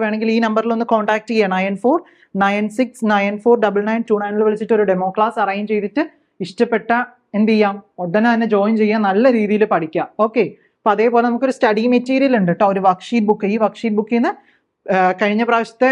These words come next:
മെന്റൽ എബിലിറ്റിയുടെ മിക്ക ക്വസ്റ്റ്യൻസും വർക്ക്ഷീറ്റ് ബുക്കിൽ നിന്ന് തന്നെയായിരുന്നു. അപ്പൊ അതുകൊണ്ട് നമുക്ക് ധൈര്യത്തോടെ പറയാം, നമ്മുടെ വർക്ക്ഷീറ്റ് ബുക്ക് പഠിച്ചാൽ മാത്രം മതി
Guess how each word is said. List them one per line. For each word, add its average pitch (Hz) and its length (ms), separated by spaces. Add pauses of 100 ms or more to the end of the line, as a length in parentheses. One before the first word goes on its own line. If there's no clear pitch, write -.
(340)
മെന്റൽ 202 240
എബിലിറ്റിയുടെ 226 400
മിക്ക 226 160
ക്വസ്റ്റ്യൻസും 214 420
വർക്ക്ഷീറ്റ് 185 320
ബുക്കിൽ 175 180
നിന്ന് 180 120
തന്നെയായിരുന്നു. 147 360
അപ്പൊ 196 120
അതുകൊണ്ട് 196 200
നമുക്ക് 208 220
ധൈര്യത്തോടെ 185 400
പറയാം, 202 160
നമ്മുടെ 185 200
വർക്ക്ഷീറ്റ് 180 280
ബുക്ക് 185 220 (800)
പഠിച്ചാൽ 190 320
മാത്രം 190 420
മതി 180 200